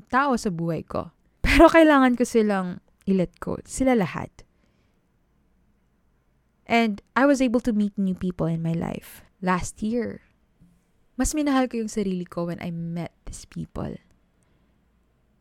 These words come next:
They were the instruments that God gave me to have my breakthroughs.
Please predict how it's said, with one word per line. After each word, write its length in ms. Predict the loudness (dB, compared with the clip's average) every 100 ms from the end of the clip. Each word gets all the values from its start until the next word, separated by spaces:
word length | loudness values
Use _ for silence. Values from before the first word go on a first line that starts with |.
| _ _ _ -4
They 180 | 0 2
were 220 | 2 0
the 160 | 0 -2
instruments 800 | -2 -4 -4 -2 -2 -4 -10 -6
that 240 | -4 -4 -2
God 320 | 0 2 0
gave 240 | -4 -4
me 400 | -4 -4 -4 -6 -10 _ _ _ _ _ -4
to 240 | -2 0
have 320 | -2 -2 -4
my 240 | -2 -4 -4 -4
breakthroughs. 880 | -4 -4 -6 -10 -10 -14 -16 -16